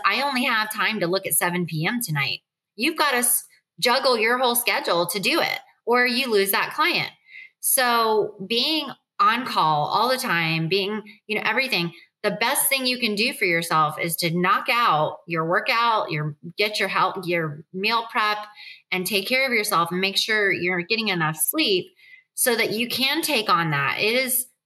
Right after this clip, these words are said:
mind-blowing how much mental stress you take on through your clients. And I even feel it now. Not, I'm not even working specifically with a lot of clients,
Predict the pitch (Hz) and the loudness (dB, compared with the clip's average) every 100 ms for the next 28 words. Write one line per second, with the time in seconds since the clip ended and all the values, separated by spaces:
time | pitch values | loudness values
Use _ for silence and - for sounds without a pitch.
0 | _ 190 214 240 277 302 247 196 170 160 | _ -6 0 0 0 -4 -4 0 0 2
1 | 160 160 170 _ _ _ _ _ _ _ | 0 0 -4 _ _ _ _ _ _ _
2 | _ - 233 254 240 202 208 214 220 208 | _ 0 2 2 0 0 0 0 0 -2
3 | 208 214 214 - 190 180 180 175 170 160 | 0 0 0 -2 -4 0 0 2 4 4
4 | 160 160 - 220 247 247 185 160 - 208 | 2 0 -4 -2 0 2 0 0 0 0
5 | 196 151 151 185 180 170 - _ _ - | 2 0 -2 -2 -2 -4 -8 _ _ -4
6 | 190 330 302 233 - 208 185 165 165 190 | 0 2 0 -2 0 2 4 4 2 0
7 | 190 294 208 175 180 220 - 220 320 359 | 0 2 4 4 2 0 -2 0 0 0
8 | 240 185 196 220 302 302 302 294 - - | 0 2 0 0 -2 -2 -2 -6 -12 -4
9 | - - 240 254 240 254 254 254 240 196 | -4 -2 0 0 -2 0 0 0 -2 0
10 | 196 202 - - - 190 190 190 190 175 | 0 0 -6 -8 -4 2 2 2 0 0
11 | 196 285 320 - | 2 0 -2 -4